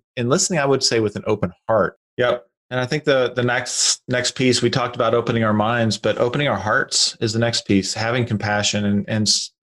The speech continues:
and once we start understanding where they're coming from intellectually, and then if we kind of put ourselves in that position and say, "Well, what if that had happened to our children?"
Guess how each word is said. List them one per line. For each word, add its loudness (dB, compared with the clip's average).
and 0
once 2
we 4
start 0
understanding 0
where 2
they're 0
coming -2
from 0
intellectually, -2
and -4
then 0
if -4
we 2
kind -2
of -10
put -2
ourselves 0
in -2
that -2
position 0
and -2
say, 0
"Well, -2
what 2
if -2
that -2
had -2
happened -4
to -6
our 0
children?" -4